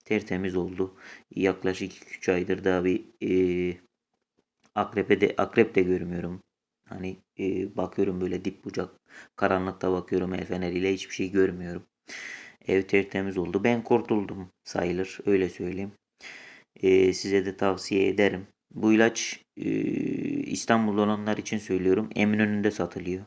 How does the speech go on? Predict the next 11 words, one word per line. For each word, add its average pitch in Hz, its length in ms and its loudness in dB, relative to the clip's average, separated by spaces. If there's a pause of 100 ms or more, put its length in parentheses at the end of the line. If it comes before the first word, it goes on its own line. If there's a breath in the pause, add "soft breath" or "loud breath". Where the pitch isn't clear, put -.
(240)
Oradaki 90 600 0
şeycilerde, 90 720 -4 (640 loud breath)
e, - 40 -20
kuş - 340 -4
yemi 92 200 2
falan 92 220 -2
satan 92 280 -4
yerler 90 380 -2
var. 90 280 -4
Bilenler 90 480 -4
bilir. 101 280 -6